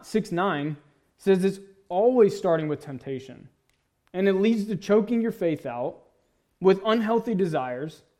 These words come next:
lusting, and leads to destruction and death. So let's break this down a little bit, right? Your first, or your first sub point is gonna be temptation and a snare. So I've told y'all before that I, I'm just very black and white when it comes to things, and typically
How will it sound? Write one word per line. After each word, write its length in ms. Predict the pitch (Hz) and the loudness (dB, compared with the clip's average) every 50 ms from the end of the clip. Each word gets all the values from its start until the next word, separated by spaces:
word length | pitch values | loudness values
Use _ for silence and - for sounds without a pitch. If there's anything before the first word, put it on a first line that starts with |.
| _ - | _ -6
lusting, 500 | 151 147 147 147 - 135 123 127 143 - _ _ _ _ _ _ _ _ _ _ _ _ _ - | -6 -6 -6 -6 -16 -16 -16 -16 -18 -20 _ _ _ _ _ _ _ _ _ _ _ _ _ -6
and 220 | 196 208 214 208 | -4 -4 0 2
leads 260 | 226 240 254 233 240 - | 2 2 2 0 0 -2
to 100 | 262 220 | 0 0
destruction 500 | 196 196 196 - 226 220 214 - 202 190 | 0 -2 0 2 2 2 2 0 -2 -2
and 160 | 175 160 147 | -2 -2 -2
death. 220 | 147 120 101 - - _ _ _ _ _ _ _ _ _ _ _ _ _ _ _ _ _ | -4 -6 -6 -12 -20 _ _ _ _ _ _ _ _ _ _ _ _ _ _ _ _ _
So 160 | _ - 196 | _ 4 4
let's 140 | 196 208 202 | 4 6 6
break 220 | 196 240 233 226 202 | 6 4 4 6 4
this 120 | 214 185 | 0 0
down 260 | 165 180 185 180 180 | 2 0 0 2 0
a 40 | 170 | 0
little 240 | 147 147 143 139 131 | 0 0 -2 -2 -2
bit, 280 | 123 117 117 123 160 - - _ _ _ _ _ _ | -6 -6 -8 -8 -10 -12 -20 _ _ _ _ _ _
right? 220 | 156 151 160 165 | 2 4 4 4
Your 100 | 175 175 | 4 2
first, 460 | 160 165 - 190 190 180 175 - - - | 0 2 2 2 2 2 0 -6 -4 0
or 100 | 185 180 | 0 2
your 140 | 180 170 | 2 2
first 240 | 170 - 214 202 208 | 2 2 0 0 2
sub 180 | - 214 202 - | 0 0 0 0
point 220 | - 185 175 165 | -2 -4 -4 -2
is 20 | 160 | -4
gonna 140 | 175 165 | -4 -2
be 100 | 156 156 | -2 -4
temptation 560 | 151 - 156 156 147 160 160 165 160 - 165 160 | -4 -4 -10 -8 -4 -4 -4 -4 -4 -6 -8 -6
and 140 | 143 139 | -6 -8
a 20 | 123 | -10
snare. 460 | - - - 147 123 110 104 107 110 _ _ _ _ _ _ _ _ _ _ _ _ _ _ _ _ _ _ _ _ _ _ _ _ _ _ _ | -12 -12 -12 -12 -12 -12 -16 -20 -20 _ _ _ _ _ _ _ _ _ _ _ _ _ _ _ _ _ _ _ _ _ _ _ _ _ _ _
So 120 | _ - 190 | _ 2 2
I've 120 | 196 190 | 4 6
told 240 | 226 233 240 214 175 | 6 6 6 6 6
y'all 340 | 208 190 180 180 196 202 - - - - _ _ _ _ _ _ _ _ _ _ _ _ _ _ _ _ _ _ | 6 8 8 8 6 4 0 -6 -14 -20 _ _ _ _ _ _ _ _ _ _ _ _ _ _ _ _ _ _
before 560 | 165 196 190 - 165 156 156 151 170 175 156 - - _ _ _ _ _ | 0 0 0 0 -2 0 2 2 2 0 -4 -10 -20 _ _ _ _ _
that 140 | 160 170 175 | -2 0 0
I, 100 | 175 185 | 0 0
I'm 180 | 190 180 185 190 | 0 0 0 2
just 160 | 185 185 156 | 2 0 2
very 240 | 156 180 180 175 170 | 4 4 4 4 4
black 280 | 156 160 151 160 156 | 2 0 0 0 -2
and 120 | 180 165 139 | -4 -4 -2
white 320 | 123 123 127 151 - - | -2 -2 -2 -4 -6 -8
when 100 | 170 156 | -8 -8
it 80 | 156 147 | -8 -8
comes 200 | 147 143 139 135 | -8 -8 -8 -8
to 80 | 139 135 | -8 -10
things, 300 | - 139 135 143 147 147 | -10 -10 -10 -8 -8 -10
and 100 | 143 139 | -10 -10
typically 640 | - 180 180 208 202 - 190 185 180 175 175 165 | -10 -10 -8 -8 -8 -4 0 2 4 4 4 2